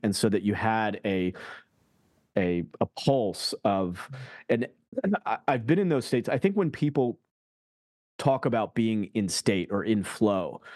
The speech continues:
you know, or in the zone a-, as an athlete. "Oh, I was in the zone." Like, what does that actually really mean? And there have been studies that have shown that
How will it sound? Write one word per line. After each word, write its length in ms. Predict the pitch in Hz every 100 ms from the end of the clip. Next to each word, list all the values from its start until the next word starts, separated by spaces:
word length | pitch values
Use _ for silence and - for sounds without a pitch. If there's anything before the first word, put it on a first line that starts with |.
| - -
you 80 | 110
know, 100 | 101
or 140 | 101
in 180 | 143 127
the 120 | 110
zone 380 | 95 110 107 95
a-, 160 | 87 104
as 340 | 87 104 95
an 80 | 101
athlete. 440 | 107 95 - 113
"Oh, 100 | 104
I 20 | 104
was 140 | 90
in 100 | 101
the 80 | 90
zone." 280 | 101 92 82 - -
Like, 120 | 107
what 100 | 135
does 120 | 185
that 120 | 156
actually 400 | 117 113 - 113
really 220 | 98 95 90
mean? 360 | 123 110 92 -
And 240 | 98 98 - - - _ _
there 140 | 117 110
have 80 |
been 160 | - 104
studies 360 | - 156 147 110
that 80 | 101
have 120 | 95
shown 400 | - 107 104 101
that 160 | 98